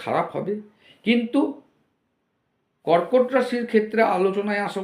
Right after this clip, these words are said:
করছি আপনারা বুঝতে পারলেন যে খারাপের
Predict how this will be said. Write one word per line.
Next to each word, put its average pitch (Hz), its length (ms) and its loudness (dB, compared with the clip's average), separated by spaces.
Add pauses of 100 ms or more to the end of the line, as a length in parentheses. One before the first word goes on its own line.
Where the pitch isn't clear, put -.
করছি 202 340 -2
আপনারা 196 280 -2 (100)
বুঝতে 170 240 0
পারলেন 214 360 2 (2750)
যে 135 100 6 (680)
খারাপের 233 500 2